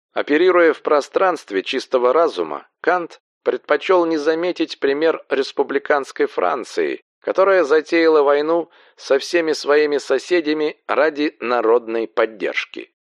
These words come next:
С течением лет привлекательность этого соглашения станет очевидной,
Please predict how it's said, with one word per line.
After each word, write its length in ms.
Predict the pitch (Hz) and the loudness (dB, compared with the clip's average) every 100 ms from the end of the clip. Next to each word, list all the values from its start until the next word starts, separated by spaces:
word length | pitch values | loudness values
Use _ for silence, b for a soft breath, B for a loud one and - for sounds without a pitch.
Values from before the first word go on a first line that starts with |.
| _ _ | _ _
С 100 | - | -6
течением 520 | - 135 220 208 180 143 | -2 2 2 2 2 4
лет 320 | 175 196 - | 2 2 0
привлекательность 880 | 131 131 135 - 175 156 143 135 147 | 0 2 0 0 0 0 0 0 0
этого 260 | 143 135 | 2 2
соглашения 840 | 127 131 120 117 - 170 160 151 135 | 2 2 0 0 2 2 2 2 0
станет 520 | - 175 175 160 - | 0 0 0 -2 -4
очевидной, 920 | - 143 - 151 175 175 98 80 69 | -4 -2 0 0 0 -2 -2 -4 -4